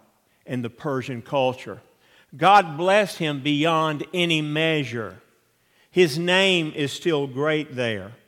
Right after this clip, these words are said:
But he listened to God. Even though he did not worship God, he listened to God. Now, now think about that. Think about the Christians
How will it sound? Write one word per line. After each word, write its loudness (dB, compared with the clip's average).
But 0
he 2
listened -2
to -2
God. 0
Even 6
though 6
he 2
did 4
not 2
worship 0
God, 0
he -4
listened -2
to 0
God. 4
Now, -4
now -2
think 2
about 2
that. -4
Think 2
about 2
the -2
Christians -6